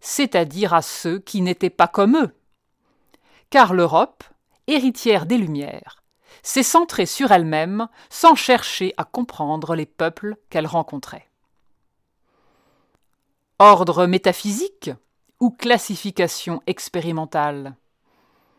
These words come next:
La pensée scientifique des Lumières a créé une taxonomie, classification, raciale.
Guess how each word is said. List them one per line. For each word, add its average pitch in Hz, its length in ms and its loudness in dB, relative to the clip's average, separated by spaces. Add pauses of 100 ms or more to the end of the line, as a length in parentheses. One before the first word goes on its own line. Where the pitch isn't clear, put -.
(600)
La 202 160 6
pensée 240 340 4
scientifique 208 680 -2
des 165 120 2
Lumières 165 680 -2 (280)
a 208 140 6
créé 240 420 -2
une 175 180 -4
taxonomie, 202 840 -4 (300)
classification, 190 1000 -6 (460)
raciale. 175 800 -2